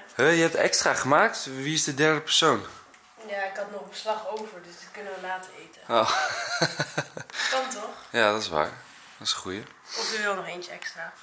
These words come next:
Speaker 1: Nee, dit gaan we lekker eten. Het ziet er, eh, super lekker uit. Heb je lekker geslapen?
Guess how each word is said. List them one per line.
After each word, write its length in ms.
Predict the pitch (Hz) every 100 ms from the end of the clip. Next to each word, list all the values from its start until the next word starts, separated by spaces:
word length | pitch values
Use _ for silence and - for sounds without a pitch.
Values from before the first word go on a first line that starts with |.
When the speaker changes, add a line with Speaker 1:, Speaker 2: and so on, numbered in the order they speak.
| -
Speaker 1:
Nee, 180 | 120
dit 160 | 117 131
gaan 140 | 139
we 60 | 123
lekker 200 | 113 113
eten. 380 | 127 160 185 160
Het 120 | 123
ziet 220 | - 127
er, 380 | 117 104 107 104
eh, 60 | 101
super 440 | - - 170 156
lekker 240 | 120 113
uit. 280 | 107 139 - - - -
Heb 100 | 117
je 60 | 135
lekker 180 | 160 -
geslapen? 400 | - 151 175